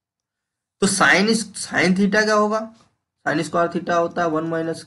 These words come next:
cos square theta, तो वन minus cos square theta करेंगे यहाँ पे, तो, अ, टू एम upon एम स्क्वायर प्लस वन का होल स्क्वायर।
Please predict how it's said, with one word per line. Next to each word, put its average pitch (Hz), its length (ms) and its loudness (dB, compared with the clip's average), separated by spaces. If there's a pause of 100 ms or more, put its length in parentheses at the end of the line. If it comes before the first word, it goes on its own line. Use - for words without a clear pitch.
cos 151 280 0
square 185 420 -2
theta, 202 300 -6 (1080)
तो 127 100 -2
वन 160 280 0
minus 185 440 -2 (100)
cos 143 220 -2
square 139 220 -4
theta 143 240 -6
करेंगे 175 260 -4
यहाँ 165 140 -6
पे, 185 160 -8 (1400)
तो, 151 540 -2 (160)
अ, 139 300 -4 (260)
टू 139 400 -4
एम 208 220 -2 (300)
upon 147 520 -4 (680)
एम 185 220 0
स्क्वायर 190 420 -2
प्लस 139 420 -4
वन 135 320 0 (680)
का 156 60 -4
होल 120 300 -2
स्क्वायर। - 340 -14